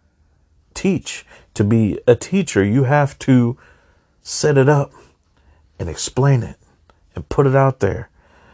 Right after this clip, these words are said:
But you've had to have done it before. And once you've done it and you got it down in a routine, you share that with somebody.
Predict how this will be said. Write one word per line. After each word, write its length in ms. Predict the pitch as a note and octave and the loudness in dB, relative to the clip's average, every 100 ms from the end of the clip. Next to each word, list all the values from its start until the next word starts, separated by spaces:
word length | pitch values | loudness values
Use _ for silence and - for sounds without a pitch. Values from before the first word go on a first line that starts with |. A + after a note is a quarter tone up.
| _ - | _ -6
But 160 | G2+ | -2
you've 100 | A2+ | -2
had 200 | B2 C3+ | 0 0
to 80 | G#2+ | 0
have 480 | G#2+ B2+ G2 F#2+ - | 0 0 -2 -4 0
done 180 | D3+ C#3+ | 2 2
it 140 | D#2 | 0
before. 560 | A2 - F#2+ - - - _ _ _ _ _ _ _ _ _ _ _ _ _ _ _ _ | -4 0 0 0 -6 -18 _ _ _ _ _ _ _ _ _ _ _ _ _ _ _ _
And 160 | G#2+ A2+ | 0 2
once 220 | D3 - | 2 0
you've 220 | C3 G#2+ | -2 0
done 200 | C3 C#3+ | 2 2
it 120 | B2+ | 0
and 80 | G#2+ | 0
you 100 | B2 | 0
got 220 | C3 C3+ | 0 0
it 100 | B2 | 0
down 220 | B2 C3 | -2 0
in 80 | B2+ | 0
a 80 | A#2+ | 0
routine, 460 | A#2+ A#2+ - D3 B2+ | 0 -2 -2 -2 -2
you 120 | C#3 | -2
share 340 | - C#3 D3 | -2 0 2
that 200 | B2+ D2+ | 2 0
with 100 | G2+ | -2
somebody. 520 | - G2 F#2 E2 - | -2 0 0 -2 -6